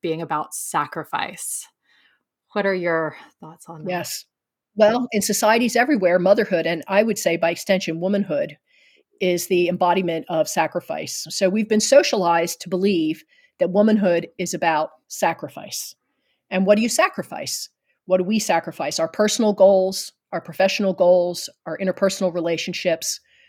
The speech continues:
Speaker 2: We put our families first, and we're taught to do that.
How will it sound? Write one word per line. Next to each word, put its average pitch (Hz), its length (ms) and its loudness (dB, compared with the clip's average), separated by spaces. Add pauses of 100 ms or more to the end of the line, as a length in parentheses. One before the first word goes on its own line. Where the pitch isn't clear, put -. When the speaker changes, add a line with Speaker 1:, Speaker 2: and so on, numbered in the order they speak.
(640)
Speaker 2:
We 240 200 2
put 226 260 0
our 185 140 2
families 175 520 -2
first, - 480 -4
and 190 120 0
we're 190 100 0
taught 277 340 2
to 202 100 -4
do 151 200 -6
that. 139 280 -12